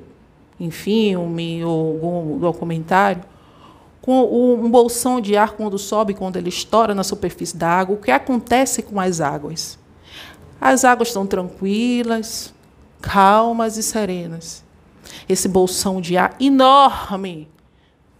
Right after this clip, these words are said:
vem subindo de lá das profundezas do oceano, subindo, subindo. Quando chega na superfície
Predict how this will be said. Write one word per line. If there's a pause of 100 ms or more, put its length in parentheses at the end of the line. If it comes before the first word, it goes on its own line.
(360)
vem
subindo
de
lá
das
profundezas
do
oceano, (120)
subindo,
subindo. (640)
Quando
chega
na
superfície